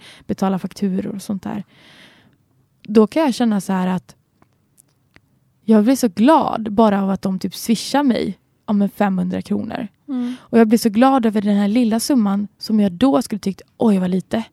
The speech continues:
Speaker 2: Mm.
Speaker 1: Nu blir det så stort för mig.
Speaker 2: Men det är ju så himla typiskt. När man har fått lön så spenderar man. Sen så när man
Speaker 1: Ja.
Speaker 2: står med tjugo kronor kvar på kontot, så här, var, var tog resten vägen?
Speaker 1: Ja.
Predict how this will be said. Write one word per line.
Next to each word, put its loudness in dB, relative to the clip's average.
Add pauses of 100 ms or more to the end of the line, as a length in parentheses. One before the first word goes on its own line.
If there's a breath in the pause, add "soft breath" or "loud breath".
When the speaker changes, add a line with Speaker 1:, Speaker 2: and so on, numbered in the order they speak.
Speaker 2:
Mm. -6
Speaker 1:
Nu 6
blir 0
det -4
så -2
stort -10
för -10
mig. -6
Speaker 2:
Men -4
det -4
är -2
ju -4
så -8
himla -6
typiskt. -4
När -6
man 0
har 0
fått -10
lön -6
så -14
spenderar -8
man. -6
Sen -8
så -10
när -8
man 2
Speaker 1:
Ja. 2
Speaker 2:
står -2
med -8
tjugo -8
kronor -10
kvar -10
på -12
kontot, -8
så -12
här, -12
var, -6
var -4
tog -8
resten -10
vägen? -6
Speaker 1:
Ja. -2